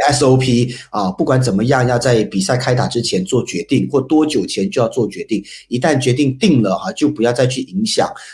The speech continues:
Speaker 1: 呃，球员的。那因为，呃，我们也会担心说，呃，球员的权益被牺牲，啊，不一定是只有我，
Speaker 2: 嗯。
Speaker 1: 可能就是也有别的球员的权，权益，啊，是要被牺牲的。你看，如果今天，呃，又要回到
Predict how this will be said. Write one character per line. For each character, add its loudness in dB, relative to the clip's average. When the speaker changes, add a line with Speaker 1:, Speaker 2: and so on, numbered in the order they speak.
Speaker 1:
呃， -2
球 2
员 2
的。 2
那 2
因 2
为， 6
呃， 4
我 4
们 6
也 6
会 2
担 0
心 -2
说， 2
呃， -2
球 -2
员 2
的 2
权 -4
益 4
被 2
牺 -6
牲， -2
啊， -6
不 4
一 4
定 4
是 2
只 4
有 4
我， 4
Speaker 2:
嗯。 -6
Speaker 1:
可 -4
能 0
就 -2
是 2
也 2
有 2
别 0
的 4
球 0
员 2
的 -2
权， -4
权 -8
益， 0
啊， -4
是 0
要 4
被 0
牺 -4
牲 -2
的。 -8
你 -4
看， 0
如 4
果 2
今 0
天， 4
呃， 2
又 4
要 6
回 2
到 2